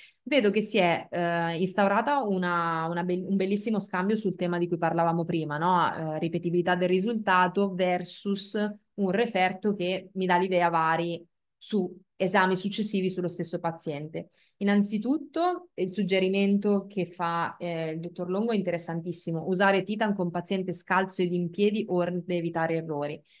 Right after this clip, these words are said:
Sicuramente, allora, noi abbiamo condotto uno studio che vi posso anche mandare, anche se è ancora grezzo, che attesta che di fatto non ci sono variazioni sul referto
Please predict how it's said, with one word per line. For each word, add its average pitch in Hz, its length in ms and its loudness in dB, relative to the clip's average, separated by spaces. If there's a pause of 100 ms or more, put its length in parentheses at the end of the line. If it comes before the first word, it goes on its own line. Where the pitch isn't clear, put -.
(300)
Sicuramente, 262 960 2
allora, 175 220 2
noi 202 80 2
abbiamo 208 280 2
condotto 208 400 0
uno 202 120 0
studio 226 600 -2 (640)
che 185 100 -2
vi 175 100 0
posso 165 260 0
anche 165 180 -2
mandare, 160 360 2
anche 160 180 -6
se 160 100 -8
è 156 40 -4
ancora 170 320 -2
grezzo, 190 540 0 (280)
che - 100 -2
attesta 185 760 2
che 180 440 -2
di 220 180 0
fatto 208 560 0
non 214 280 2
ci 226 180 -4
sono 202 400 2
variazioni 180 640 -2
sul 180 180 -6
referto 175 880 -2